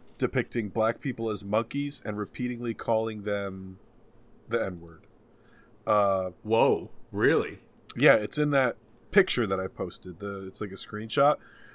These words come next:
Speaker 1: For example, a cartoon Seuss made for Judge magazine in nineteen twenty-nine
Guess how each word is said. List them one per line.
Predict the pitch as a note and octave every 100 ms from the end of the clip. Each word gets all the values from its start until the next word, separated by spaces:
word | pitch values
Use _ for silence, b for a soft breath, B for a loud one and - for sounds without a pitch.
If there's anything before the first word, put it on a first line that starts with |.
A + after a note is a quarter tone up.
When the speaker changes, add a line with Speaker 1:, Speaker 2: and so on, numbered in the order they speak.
| B B
Speaker 1:
For | - C#3+
example, | A#2 C#3+ D3+ D3+ D3 B2+
a | B2
cartoon | - C#3+ - D#3 D3
Seuss | - D3 D3+ D3 - A#2+
made | B2+ B2+ A#2+
for | - A#2+
Judge | G#2 G2+ A#2 C3+ A#2+
magazine | A2+ G#2 G2 G2 G#2 A2
in | B2+ G#2 G2+ G2 G2+
nineteen | A2+ B2 B2 A#2+
twenty-nine | B2+ A2+ G#2 G2 G2+ A#2+